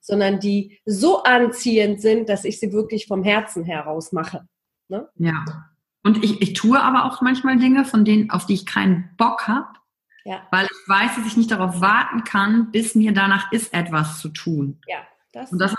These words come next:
Speaker 2: einfach damit zu tun, das zu erkennen, weißt du, und ich denke, es ist, einige Leute funktionieren so eine Routine super und für andere halt nicht. Deswegen kann ich jetzt auch nicht sagen, mach keine Routine oder ich kann auch nicht sagen, mach auf jeden Fall Routine.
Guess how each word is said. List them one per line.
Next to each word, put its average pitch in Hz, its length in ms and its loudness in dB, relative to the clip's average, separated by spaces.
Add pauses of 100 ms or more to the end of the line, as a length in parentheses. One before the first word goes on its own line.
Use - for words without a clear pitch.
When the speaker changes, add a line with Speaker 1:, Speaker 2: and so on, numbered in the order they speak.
(140)
Speaker 2:
einfach 214 240 -2
damit 214 320 2
zu 214 120 -6
tun, 220 220 0
das 202 200 0
zu 196 80 -6
erkennen, 208 340 0
weißt 185 180 0
du, 208 40 -2
und 202 60 0
ich 190 80 -6
denke, 208 180 -2
es - 180 -14
ist, - 280 -14
einige 208 340 0
Leute 208 220 0
funktionieren 208 640 2
so 185 100 -2
eine 190 200 0
Routine 196 640 -2 (240)
super 233 760 2 (1000)
und 196 60 -2
für 226 120 0
andere 220 260 0
halt 190 180 0
nicht. 233 340 -4
Deswegen 175 240 -8
kann 208 160 0
ich 196 80 -2
jetzt 180 200 -4
auch 185 60 -4
nicht 175 200 -2
sagen, 170 340 0 (100)
mach 143 220 -2
keine 160 260 0
Routine 220 440 4
oder 147 120 -2
ich 147 100 -6
kann 165 120 -4
auch 160 60 0
nicht 160 120 -2
sagen, 156 220 2
mach 151 220 -6
auf 160 120 -10
jeden 185 160 2
Fall 190 240 0
Routine. 147 480 -6